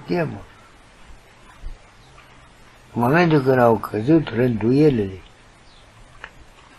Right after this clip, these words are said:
creștinești din viața noastră, a căzut și Harul lui Dumnezeu cu multă durere sufletească și îngerii se depărtează de noi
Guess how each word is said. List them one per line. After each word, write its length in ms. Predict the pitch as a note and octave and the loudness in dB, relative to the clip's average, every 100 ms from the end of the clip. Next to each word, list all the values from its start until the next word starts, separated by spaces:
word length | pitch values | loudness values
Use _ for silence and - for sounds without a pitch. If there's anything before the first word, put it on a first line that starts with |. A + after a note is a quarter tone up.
| _ - - - - - - _ _ | _ -20 -20 -20 -20 -20 -20 _ _
creștinești 760 | - B2 A2 - A#2 C3 C#3+ G#2+ | -8 -4 -6 -6 -4 2 2 2
din 240 | G#2+ G#2 | -4 -6
viața 520 | F#2+ A2+ B2 A2 G#2 | -4 0 0 0 -8
noastră, 600 | G2+ A2 A#2 A#2 - E3 F3 - - - - - - - - - - - - - - - - | -6 -4 -4 -6 -10 -10 -10 -16 -20 -20 -20 -20 -20 -20 -20 -20 -20 -20 -20 -20 -20 -20 -16
a 80 | A#2+ | -12
căzut 520 | A2 A2+ G#2+ C#3+ E3 - - | -8 -6 -4 -4 -4 -8 -8
și 380 | F3 F#3+ F#3 D#3+ C#3+ - - | -4 -2 -2 -6 -12 -20 -6
Harul 340 | C#3+ C#3 B2 | 0 0 0
lui 120 | A2+ G#2+ | -4 -8
Dumnezeu 560 | G#2 F2+ F#2+ A#2 A2 - _ - - _ - _ _ _ _ | -10 -12 -10 -10 -10 -14 _ -20 -20 _ -20 _ _ _ _
cu 140 | - A2 | -14 -8
multă 360 | B2 D#3+ C3+ | -2 -2 -2
durere 600 | A#2 G#2 G2+ B2+ A#2+ G#2+ F#2 | -4 -6 -4 -2 -2 -4 -10
sufletească 720 | - G2 E2+ A#2+ B2 A#2+ - A2 - - - - - | -12 -14 -10 -8 -8 -8 -10 -10 -14 -20 -20 -20 -16
și 80 | - | -4
îngerii 520 | G#2+ F3 G3 D3+ B2 | 2 4 4 2 -2
se 60 | G#2+ | -2
depărtează 760 | G#2+ F#2+ - F#2+ - A#2+ A#2+ A2 G#2 | -8 -8 -12 -14 -8 -6 -4 -8 -12
de 80 | G2+ G2 | -12 -8
noi 300 | B2+ C3 | -6 -8